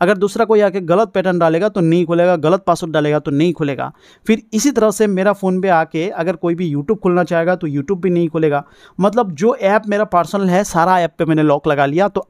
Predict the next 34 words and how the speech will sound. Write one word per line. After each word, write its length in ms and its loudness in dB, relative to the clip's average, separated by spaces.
आप 140 2
भी 160 -6
दोस्तों 300 -2
इस 140 -4
वीडियो 220 0
को 100 0
देख 200 0
के 140 2
अभी 300 0
लॉक 240 2
लगा 200 0
लो, 200 0
क्योंकि 200 2
हर 180 0
किसी 240 -2
का 120 2
पर्सनल 480 0
होता 240 0
है। 200 -6
तो 60 2
अगर 160 2
दोस्तों 260 2
आपको 180 2
ये 80 -2
वीडियो 180 2
पसंद 300 0
आया 220 2
तो 60 -10
वीडियो 200 2
को 100 -6
लाइक 420 -4
ज़रूर 240 2
कर 120 -8
देना। 240 -14